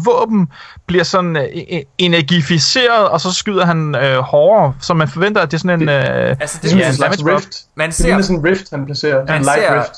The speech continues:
Speaker 3: man ser faktisk, at, øh, at det er en, det er en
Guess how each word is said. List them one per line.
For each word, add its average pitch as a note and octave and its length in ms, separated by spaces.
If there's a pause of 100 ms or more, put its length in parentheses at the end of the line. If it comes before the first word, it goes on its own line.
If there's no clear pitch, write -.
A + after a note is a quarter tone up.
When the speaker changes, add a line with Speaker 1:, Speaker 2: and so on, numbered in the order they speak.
Speaker 3:
man D#3 160
ser F#3+ 300
faktisk, - 600
at, C3 300
øh, B2 440
at C#3+ 140
det D#3 220
er D#3+ 140
en, D3 340
det D#3 160
er D#3 80
en D#3+ 260